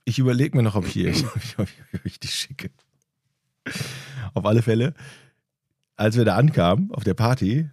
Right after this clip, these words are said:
und dann endet auch die Geschichte, sahen irgendwie alle gleich aus. Weil scheinbar waren die alle in diesem Laden.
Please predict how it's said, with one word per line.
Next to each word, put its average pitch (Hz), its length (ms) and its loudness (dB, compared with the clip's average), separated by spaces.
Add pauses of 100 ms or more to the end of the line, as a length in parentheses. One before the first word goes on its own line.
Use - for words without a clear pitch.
(100)
und 82 160 -4
dann 85 100 0
endet 104 240 0
auch 80 100 -2
die 90 120 -4
Geschichte, 90 560 -4 (280)
sahen 104 340 2
irgendwie 107 360 2
alle 95 220 2
gleich 127 300 4
aus. 82 240 -6 (200)
Weil 92 140 0
scheinbar 104 480 0
waren 104 100 2
die 95 200 -2
alle 101 220 0
in 117 100 0
diesem 107 220 2
Laden. 110 420 0